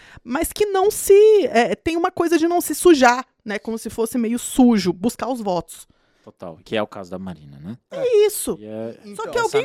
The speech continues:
Speaker 1: precisa
Speaker 2: necessidade
Speaker 1: fazer o
Speaker 2: de
Speaker 1: serviço
Speaker 2: sinalização de,
Speaker 1: sujo.
Speaker 2: de virtude em detrimento de
Speaker 1: Isso.
Speaker 2: fazer o trabalho.
Speaker 3: É isso.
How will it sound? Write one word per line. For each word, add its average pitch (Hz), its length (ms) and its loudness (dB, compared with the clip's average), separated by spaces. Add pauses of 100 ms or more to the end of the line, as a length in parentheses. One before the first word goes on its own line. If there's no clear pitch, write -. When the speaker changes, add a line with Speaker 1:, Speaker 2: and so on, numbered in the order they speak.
Speaker 1:
precisa 508 160 -2
Speaker 2:
necessidade 466 480 -2
Speaker 1:
fazer 466 60 -4
o 480 40 0
Speaker 2:
de 427 80 -6
Speaker 1:
serviço 427 200 -2
Speaker 2:
sinalização 427 600 4
de, 415 60 0
Speaker 1:
sujo. 170 300 -4
Speaker 2:
de 127 100 -16
virtude 131 520 -6
em 135 60 -10
detrimento 135 420 -4
de 415 220 6
Speaker 1:
Isso. 285 440 0
Speaker 2:
fazer 123 100 -8
o 117 60 -10
trabalho. 104 400 -6
Speaker 3:
É - 20 -18
isso. - 140 -20